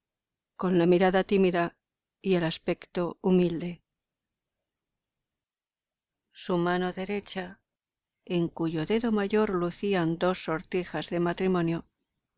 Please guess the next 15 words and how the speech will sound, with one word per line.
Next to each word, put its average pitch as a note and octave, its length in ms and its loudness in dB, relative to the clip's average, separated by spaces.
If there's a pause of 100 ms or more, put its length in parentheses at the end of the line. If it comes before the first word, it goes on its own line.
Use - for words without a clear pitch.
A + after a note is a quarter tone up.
(400)
no A#3+ 180 2
cesaba A#3+ 460 -4
de F#3 120 -4
poner F3+ 380 0
y D#3 120 -4
de F3+ 120 -4
quitar G3+ 480 -4 (140)
los F3+ 260 0
anteojos E3+ 800 -4 (440)
con F#3+ 180 2
un A#3+ 120 4
movimiento F3 640 0
maquinal E3 720 -2
y F#3 100 0
nervioso. E3 640 -4